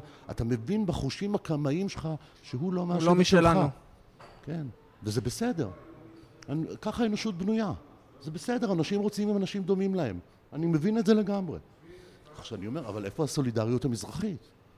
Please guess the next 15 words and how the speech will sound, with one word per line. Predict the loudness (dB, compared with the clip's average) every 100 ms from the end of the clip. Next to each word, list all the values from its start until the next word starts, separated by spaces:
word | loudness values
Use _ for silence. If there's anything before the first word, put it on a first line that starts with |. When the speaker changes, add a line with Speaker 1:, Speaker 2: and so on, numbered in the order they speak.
| -20 _ -20 -10
Speaker 1:
למה | -4 0 2 0 -2
אצלנו | -6 -6 -6 -6
זה | -4 -2
לא | -2
קורה? | -4 -4 -6 -12 -20 -20 -20 _ _ _ _ _ _ -6
למה | 0 4 4
אצלנו | 4 2 0 0 0
אין | -2
אפשרות | -2 -6 -10 -8 -8 -10
לחבר | -8 -8 -8 -10
שבט | -10 -8 -6 -8 -12 -16
אפקטיבי | -12 -12 -10 -8 -8 -8 -10 -12 -20
שיבוא | -4 -2 -2 -2 -4
לכנסת | -4 -8 -8 -8 -8 -12 -10
ולממשלה | -8 -2 2 2 0 -4 -2